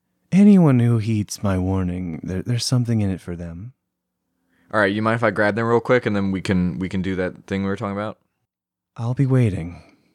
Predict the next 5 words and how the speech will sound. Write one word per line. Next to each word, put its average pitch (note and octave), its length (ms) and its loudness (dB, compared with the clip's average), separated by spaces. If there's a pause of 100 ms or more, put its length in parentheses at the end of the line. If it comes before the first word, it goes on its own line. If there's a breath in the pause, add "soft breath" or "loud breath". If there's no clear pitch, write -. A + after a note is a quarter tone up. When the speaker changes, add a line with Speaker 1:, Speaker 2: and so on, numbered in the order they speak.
(440 soft breath)
Speaker 1:
North, G2+ 560 -2 (300)
in B2 160 0
the C3+ 140 2
Emerald B2+ 340 0
Firth, - 580 -8